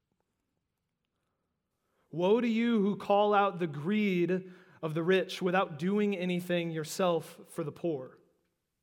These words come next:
Woe to you who condemn the sexual practices of non-Christians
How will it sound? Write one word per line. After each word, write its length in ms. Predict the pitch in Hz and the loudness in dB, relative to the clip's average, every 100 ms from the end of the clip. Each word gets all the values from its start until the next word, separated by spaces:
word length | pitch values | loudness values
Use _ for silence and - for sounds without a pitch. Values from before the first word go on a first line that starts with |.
| _ _ _ _ _ _ _ _ _ _ _ _ _ _ - | _ _ _ _ _ _ _ _ _ _ _ _ _ _ -4
Woe 280 | 175 208 | 4 4
to 80 | 247 | 6
you 340 | 240 220 233 220 | 2 2 2 2
who 120 | 226 | 2
condemn 500 | 220 185 180 208 220 | 0 -2 0 0 0
the 80 | 202 | -2
sexual 440 | - 214 - 208 | -2 -2 4 2
practices 680 | 208 196 190 226 208 226 196 | 4 0 0 -2 -2 -2 -2
of 120 | 165 | -2
non-Christians 1000 | 175 180 196 185 196 196 - 208 208 190 | 0 0 0 -2 -2 -2 -4 -2 -4 -6